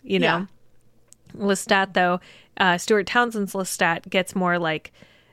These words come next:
Speaker 1: goth emo, you know?
Speaker 2: Yeah.
Speaker 1: Like,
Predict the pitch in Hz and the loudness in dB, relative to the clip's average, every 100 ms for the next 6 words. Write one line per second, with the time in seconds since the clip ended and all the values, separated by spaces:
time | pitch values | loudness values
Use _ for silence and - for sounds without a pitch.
0 | _ _ _ - 208 202 175 170 - - | _ _ _ -14 0 4 4 4 -2 -2
1 | 196 190 190 180 175 175 - 190 190 170 | 0 2 4 4 4 2 0 0 2 2
2 | 175 180 - 214 160 - - 202 175 165 | 2 0 -4 -4 -2 -4 -2 2 2 2